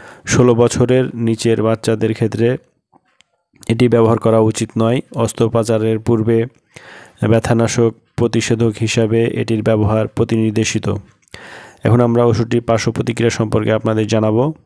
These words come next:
সাধারণত পার্শ্ব প্রতিক্রিয়াগুলো হচ্ছে বমি বমি ভাব, বমি, গ্যাস্ট্রো ইনফ্লেন-, ইন-, ইনটেস্টাইনাল ব্লিডিং,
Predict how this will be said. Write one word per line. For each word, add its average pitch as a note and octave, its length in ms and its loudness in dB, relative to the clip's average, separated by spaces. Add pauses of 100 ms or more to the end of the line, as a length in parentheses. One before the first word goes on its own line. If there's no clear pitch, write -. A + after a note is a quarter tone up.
(2500)
সাধারণত B2+ 420 2
পার্শ্ব B2 340 0
প্রতিক্রিয়াগুলো A#2 680 0
হচ্ছে A#2 360 0
বমি A2 260 0
বমি A2+ 180 0
ভাব, A2 280 -2
বমি, A2+ 460 -2 (600)
গ্যাস্ট্রো A2+ 360 2
ইনফ্লেন-, A2+ 580 -2 (1000)
ইন-, A#2 320 2 (200)
ইনটেস্টাইনাল A#2+ 1000 0 (200)
ব্লিডিং, A#2+ 540 0